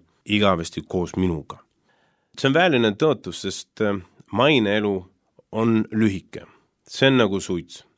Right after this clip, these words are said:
See on mõnda aega ja nagu sa oled tähele pannud, aeg läheb kiiresti, aastad mööduvad täie nii-öelda nagu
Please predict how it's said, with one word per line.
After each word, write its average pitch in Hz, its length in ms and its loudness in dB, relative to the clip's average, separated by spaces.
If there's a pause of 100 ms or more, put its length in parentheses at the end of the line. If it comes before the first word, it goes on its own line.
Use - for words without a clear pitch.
(140)
See 127 260 2
on 110 120 2 (360)
mõnda 120 400 0
aega 120 300 2 (560)
ja 92 120 -8
nagu 95 360 -4 (100)
sa - 100 -10
oled 82 160 -10
tähele 131 320 0
pannud, 127 360 -2 (100)
aeg 127 320 0
läheb 113 240 -6
kiiresti, 107 460 -4
aastad 110 420 -2
mööduvad 107 560 0 (840)
täie 107 380 2 (400)
nii-öelda 101 460 2
nagu 87 120 -6